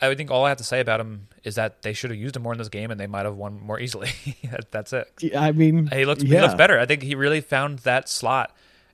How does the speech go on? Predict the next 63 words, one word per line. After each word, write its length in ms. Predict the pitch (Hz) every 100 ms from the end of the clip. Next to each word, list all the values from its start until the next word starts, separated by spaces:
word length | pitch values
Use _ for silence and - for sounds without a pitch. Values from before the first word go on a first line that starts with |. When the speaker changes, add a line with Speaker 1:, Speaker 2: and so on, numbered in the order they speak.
| _
Speaker 1:
I, 180 | 131 135 131
I 40 |
mean, 300 | 131 120 101
if 80 | 113
he 80 | 147
found 180 | 170 214
that 160 | 170 _ _ _ _ _ -
earlier, 300 | 107 135 185
he 100 | 151
would 80 | 117
have 40 |
been 100 | 107
used 200 | 104 104
more, 380 | 107 104 101 113 -
and 100 | 107
maybe 260 | 107 104 104
they 100 | 101
would 100 | 98
have 60 |
had 80 | 101
more 100 | 95
trust 280 | 92 92 -
in 60 | 123
him. 240 | 123 135
But 140 | 123 110
he, 120 | 113
he 60 | 113
didn't 180 | 131 117
find 300 | - 113 113
that 140 | 101
curveball 500 | - 92 98 120 127
slot 300 | - 131 135
until 480 | 113 101 101 95 90 _ _ _ _ _ _ _
last 240 | 104 98 -
game. 400 | 95 110 123 131 _ _ _ 269 147
Um, 400 | 98 90 90 95
and 100 | 107
once 160 | 135
he 80 | -
did, 360 | 110 117 120 - - _ -
he 120 | 131
finally 280 | 123 117 123
was 80 | 110
able 120 | 107
to 60 |
find 200 | 107 95 85
strikes 280 | 110 101
'cause 140 | - 104
he 260 | 127 120 - _ _ _ _ -
just, 220 | 143 -
I 100 | 123
think 140 | 120 127
he 80 | 135
just 200 | 120 - _ _ _ -
is 160 | 113
used 140 | 131 -
to 60 |
throwing 260 | 139 135 113
too 220 | - 143
hard, 220 | 135 131
and 60 | 110
he 140 | 117
was 180 | 123 107